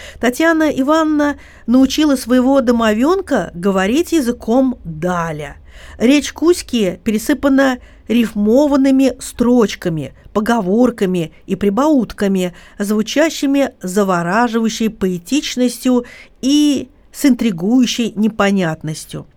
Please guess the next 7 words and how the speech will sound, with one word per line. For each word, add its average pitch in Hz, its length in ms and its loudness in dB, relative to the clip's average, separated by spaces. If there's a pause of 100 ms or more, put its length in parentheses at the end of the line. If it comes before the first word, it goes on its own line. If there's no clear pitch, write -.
(380)
А 180 100 -2
Кузька 269 560 -2 (380)
все 320 560 2 (120)
удивляется. 190 1040 0 (460)
«Вот 170 340 0
тетеха, 294 880 2
недотепа, 240 1120 4